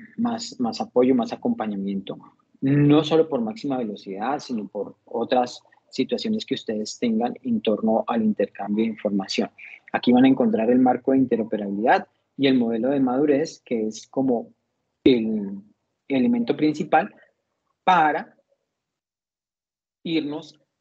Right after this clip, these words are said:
a la fórmula tres. La fórmula tres, pues vamos a tener aquí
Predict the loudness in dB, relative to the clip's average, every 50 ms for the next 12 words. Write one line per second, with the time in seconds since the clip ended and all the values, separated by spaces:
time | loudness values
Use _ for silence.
0 | _ _ -10 -8 -8 -8 -8 -10 -8 -8 -8 -6 -6 -6 -6 -8 -8 -10 -10 -14
1 | -16 -16 -20 -20 -20 -20 _ _ _ -20 -18 -14 -10 -6 -4 -2 -2 -2 -4 -4
2 | -2 -2 -2 -2 -2 -10 _ _ _ _ -10 -8 -8 -6 -4 -6 -4 -4 -4 -4
3 | -4 -4 -4 -4 -6 -8 -10 -14 _ -12 -12 -12 -12 -16 _ -6 -4 -4 -4 -4